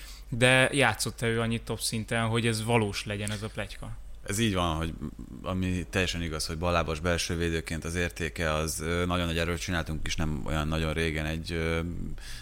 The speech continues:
Speaker 2: egy egészen komoly összeállítást, hogy mennyi, mekkora felárral, ö, vásárolnak ilyen védőket, top csapatok akár, de én úgy gondolom, hogy, ö, és ez is megérne akár egy külön témát is, hogy, ö, van mondjuk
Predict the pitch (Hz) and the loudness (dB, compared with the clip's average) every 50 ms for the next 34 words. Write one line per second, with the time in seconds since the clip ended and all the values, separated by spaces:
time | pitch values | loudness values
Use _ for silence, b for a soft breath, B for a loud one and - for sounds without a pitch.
0 | B B - 80 87 82 80 80 78 - 82 80 - 87 85 82 82 80 - - | B B -6 -4 -4 -2 0 0 0 -2 -2 -2 -2 -2 -2 -2 -2 -2 -2 -2
1 | - 76 73 76 78 76 - 78 76 78 - - 85 80 78 73 - - - - | 0 0 0 0 -2 -4 -4 -4 -4 -2 -4 -4 -4 -4 -4 -4 -6 -10 -12 -12
2 | - 73 80 80 82 90 90 90 90 95 95 92 90 87 85 80 - - - 90 | -12 -10 -8 -6 -4 -4 -2 0 0 2 2 2 2 2 0 0 -2 -4 0 0
3 | 95 - 104 90 85 - 104 92 82 76 76 76 78 78 78 80 78 - - - | 2 2 2 0 0 2 0 2 2 2 0 0 0 0 0 0 -2 -4 -4 -6
4 | 76 76 76 78 80 78 - - 85 80 80 78 80 - - 82 76 76 76 78 | -6 -4 -2 0 0 0 0 0 0 -2 -2 -2 -4 -4 -2 -2 -2 -2 -2 -2
5 | 78 76 76 76 71 - 80 78 B B B B B B B B B B - - | -2 -2 -2 -4 -2 -2 -2 -4 B B B B B B B B B B 2 4
6 | 113 95 - - 95 - 87 85 - 82 - 90 - 104 101 107 - B B B | 4 4 4 0 0 0 0 0 2 2 2 4 6 6 6 6 4 B B B
7 | B B B B B - 87 92 101 95 95 98 92 - - - - - - - | B B B B B -2 4 8 8 10 10 8 6 2 -4 -10 -14 -16 -16 -8
8 | - - 104 110 107 - - - - - - - - 90 123 127 120 117 101 90 | 2 4 4 4 4 2 -4 -12 -14 -14 -14 -12 -4 -2 0 4 4 4 6 6
9 | 85 82 85 104 104 92 95 92 90 85 90 92 90 87 85 78 87 - - - | 4 4 4 2 2 4 4 4 4 6 6 6 6 6 4 4 2 2 2 2
10 | - - - - - 95 87 82 - 92 90 92 87 85 80 78 80 78 82 - | 0 -2 -6 -4 -4 -2 -2 -2 0 2 2 2 4 4 2 2 0 -2 -2 0
11 | 85 82 85 - - 104 92 82 78 78 - 87 82 82 78 76 - - 87 92 | 0 0 0 0 0 0 0 0 0 0 0 0 2 2 2 0 0 0 0 0
12 | - - - 85 82 80 78 85 85 85 80 B B B B B B 95 110 120 | 0 0 2 2 2 4 4 4 4 4 2 B B B B B B 6 6 8
13 | 117 107 92 80 95 101 98 92 90 85 - - | 8 6 2 2 2 2 2 2 2 0 -2 -6